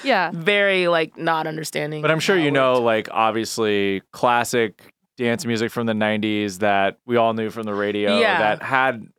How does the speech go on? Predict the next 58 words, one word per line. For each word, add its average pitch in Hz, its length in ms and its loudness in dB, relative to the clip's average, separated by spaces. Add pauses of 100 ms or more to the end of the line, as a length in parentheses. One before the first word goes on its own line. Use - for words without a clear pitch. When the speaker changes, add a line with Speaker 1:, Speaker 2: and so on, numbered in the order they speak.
Speaker 3:
R 127 180 2
and 120 80 -2
B 120 140 0
singers 107 440 -2
basically 107 320 -2
come 107 220 -4
in, 110 140 0
Speaker 2:
Sure. 156 260 0 (380)
Speaker 3:
provide 120 360 0
the 110 60 -2
top 113 320 0
line, 104 220 0
and 104 100 -4
they 110 80 0
were 107 80 0
never 107 220 0
really 101 180 0
credited. 117 720 0
Speaker 2:
Oh 185 100 0
my 180 140 0
God. 160 240 -2
Speaker 3:
Or, 107 340 2
you 170 100 -2
Speaker 2:
Yeah. 110 240 2
Speaker 3:
know, 104 60 -4
there's 131 120 2
a 139 60 0
bunch 143 220 2
of 123 120 2
examples, 107 480 -2
Speaker 2:
So 104 60 2
Speaker 3:
like 196 80 4
Speaker 2:
much 185 40 0
Speaker 3:
Black 117 160 2
Speaker 2:
of 110 60 0
that. 160 60 0
Speaker 3:
Box, 113 500 2
or, 107 80 2
like, 101 260 0
you 131 100 -4
know, 127 80 2
Robin 127 360 2
S. 117 200 0
obviously 107 340 0
is 101 100 -4
someone 101 200 -2
who 98 260 -2 (500)
we 113 80 -4
know 117 240 2
now 110 420 2
from, 98 120 0
Speaker 2:
Mm-hmm. 151 260 0
Speaker 3:
but 117 200 2
there's, 120 200 2
like, 113 140 0
a 107 40 0
lot 107 220 2
of 92 200 -8